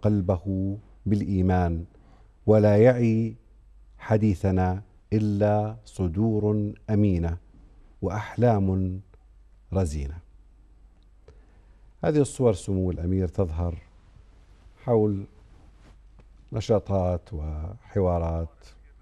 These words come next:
وهذا الحوار الأخير بين فتح و-، وحماس.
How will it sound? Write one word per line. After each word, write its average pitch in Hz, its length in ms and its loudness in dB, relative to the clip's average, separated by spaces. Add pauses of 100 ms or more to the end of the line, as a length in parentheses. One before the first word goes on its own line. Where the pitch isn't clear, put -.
(720)
وهذا 110 360 4
الحوار 95 360 2
الأخير 90 440 -4
بين 85 320 -2
فتح 87 460 -8
و-، 80 320 -8 (540)
وحماس. 82 680 -8